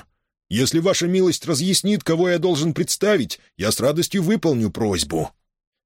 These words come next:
Намекнув на обманчивость своего внешнего вида, чтобы привратник отказался от мысли прогнать посетителя и прислушался к его словам,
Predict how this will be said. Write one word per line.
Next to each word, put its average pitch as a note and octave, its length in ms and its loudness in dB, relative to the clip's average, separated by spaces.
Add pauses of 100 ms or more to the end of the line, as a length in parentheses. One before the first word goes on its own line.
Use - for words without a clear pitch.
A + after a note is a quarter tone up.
Намекнув A2 500 -2
на C#3+ 160 2
обманчивость C#3 760 0
своего A2+ 400 0
внешнего G#2 460 -2
вида, G#2+ 580 0 (100)
чтобы F#2+ 300 -4
привратник G2 520 -2
отказался B2 580 -2
от - 80 -8
мысли F#2 280 -2
прогнать G#2+ 440 -2
посетителя F#2+ 680 -2 (120)
и G2+ 80 -2
прислушался G#2 600 -4
к - 80 -14
его F#2 160 -4
словам, B2 580 0